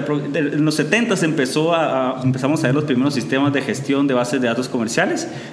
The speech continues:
Entonces, tenemos aproximadamente un poco más de cincuenta años de tenerlo. Luego, en el dos mil tres, todo se revoluciona con una cosa que es,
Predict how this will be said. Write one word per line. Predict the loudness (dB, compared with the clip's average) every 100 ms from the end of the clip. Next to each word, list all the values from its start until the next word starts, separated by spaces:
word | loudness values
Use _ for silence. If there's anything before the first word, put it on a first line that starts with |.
| -6
Entonces, | -4 0
tenemos | 0 0
aproximadamente | 0 -2 0 2 2 2 0 0
un |
poco | 0 0
más | 0 0
de |
cincuenta | -2 0 2 2 2
años | 2 2
de | 0
tenerlo. | 0 0 0 -4 -8 -12 -12 -12 -14 -16 -16 -16 -16 -16 -14 -2
Luego, | 2 2 2 -2 -6 -10 -14 -6
en | 0
el | 0
dos | 0 0
mil | 0 2
tres, | 0 0 -6 -10 -14 -16 -12 0
todo | 0 2
se | 0
revoluciona | 0 0 0 0 0
con | 0
una | 0
cosa | 0 0 0 -2 -8
que | -4 -2
es, | -2